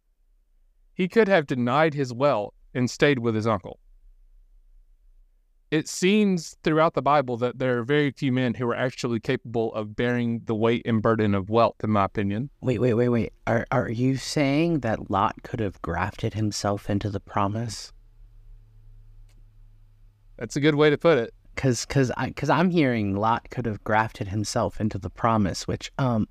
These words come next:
Speaker 2: <clears throat> sounds, that sounds familiar. Sounds like a thing.
Speaker 1: Sounds like a, yeah, sounds like a thing.
Speaker 2: Sounds like a thing that's gonna come, come up in this, as we keep reading this book that this story comes out of.
Speaker 1: Yeah.
Speaker 2: Yeah.
Speaker 1: E-, exactly. And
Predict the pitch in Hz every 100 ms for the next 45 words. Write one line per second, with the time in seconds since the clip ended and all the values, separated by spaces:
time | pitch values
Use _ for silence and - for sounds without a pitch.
0 | - 208 175 131 - _ _ _ - -
1 | - 180 214 160 127 - - 165 - -
2 | - 240 294 262 - 185 170 190 135 92
3 | 98 _ - 254 254 226 - 190 165 175
4 | 139 131 113 - _ _ - 147 127 -
5 | 151 165 131 - 127 107 107 - - 226
6 | 226 262 - 214 220 165 - 156 127 -
7 | - 160 151 120 - - 165 156 139 123
8 | 117 107 - - - 123 127 - 160 139
9 | 139 151 135 104 - _ 160 139 - 107
10 | 92 - - 131 139 104 98 92 85 65
11 | - - - - - - _ - _ _
12 | _ 147 160 - _ _ - 160 127 -
13 | 123 117 123 120 117 156 131 98 104 -
14 | _ - 147 147 143